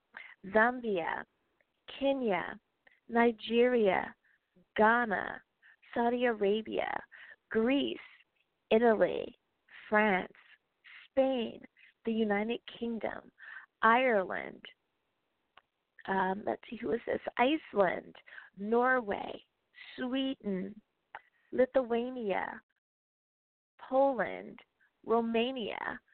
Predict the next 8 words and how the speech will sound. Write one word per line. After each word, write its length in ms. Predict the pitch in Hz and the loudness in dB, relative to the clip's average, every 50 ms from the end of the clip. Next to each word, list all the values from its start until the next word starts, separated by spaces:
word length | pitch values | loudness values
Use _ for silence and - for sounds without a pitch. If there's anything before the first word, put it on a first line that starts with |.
| _ _ _ - - - - | _ _ _ -12 -10 -8 -6
Hungary, 680 | 254 254 262 269 254 - 202 196 - 95 98 - - 240 233 - _ _ _ _ _ _ _ _ _ _ _ _ _ _ _ _ _ _ _ _ _ _ _ _ _ - - - - _ - | -4 -4 -4 -2 0 0 2 2 2 2 0 -4 -8 -12 -18 -20 _ _ _ _ _ _ _ _ _ _ _ _ _ _ _ _ _ _ _ _ _ _ _ _ _ -20 -20 -20 -16 _ -2
Pakistan, 800 | - - 277 285 - 277 262 - - - 196 190 190 190 - 202 214 220 _ _ _ _ - | 2 2 2 2 2 -4 -10 -10 -10 -10 -10 -8 -8 -10 -12 -14 -18 -20 _ _ _ _ -8
India, 640 | 254 269 277 285 262 247 214 190 170 165 57 - - - - _ _ _ _ _ _ _ _ _ _ _ _ _ _ - | -6 -6 -4 -4 -2 0 0 0 0 0 -2 -4 -6 -10 -16 _ _ _ _ _ _ _ _ _ _ _ _ _ _ -8
Myanmar, 840 | 214 214 226 247 262 269 277 262 233 208 185 175 87 65 65 - - - 233 - _ _ _ _ _ _ _ _ _ - - - | -4 0 2 4 4 4 4 4 4 4 4 4 4 4 2 0 -4 -6 -10 -14 _ _ _ _ _ _ _ _ _ -10 -6 -2
Thailand, 840 | - 262 269 285 302 294 262 202 180 98 87 69 69 71 - - - - - - _ _ _ _ _ _ _ _ - - | 2 4 4 4 2 0 -2 -4 -6 -6 -6 -8 -8 -10 -12 -14 -20 -20 -20 -20 _ _ _ _ _ _ _ _ -20 -10
Vietnam, 1120 | 226 233 277 277 285 277 - - 220 226 233 240 247 254 247 208 214 214 - - 240 - _ _ _ _ _ _ _ _ _ _ - - _ _ _ - | -4 0 2 4 4 2 2 0 0 2 2 2 2 2 2 0 -2 -4 -10 -12 -18 -20 _ _ _ _ _ _ _ _ _ _ -20 -20 _ _ _ -4
Malaysia, 960 | 220 240 247 240 240 233 233 247 254 269 262 220 202 190 - - - - 233 - _ _ _ _ _ _ _ _ _ _ _ _ _ _ - - - - _ _ - | 0 2 2 4 4 6 4 4 4 0 -4 -2 -2 -2 -2 -2 -4 -8 -12 -18 _ _ _ _ _ _ _ _ _ _ _ _ _ _ -20 -20 -20 -20 _ _ -4
Indonesia, 1000 | 262 254 254 247 254 254 240 233 233 240 247 262 254 214 196 196 - - - - | -2 0 2 4 2 4 2 0 0 0 -2 -2 -2 -2 0 0 0 0 -2 -6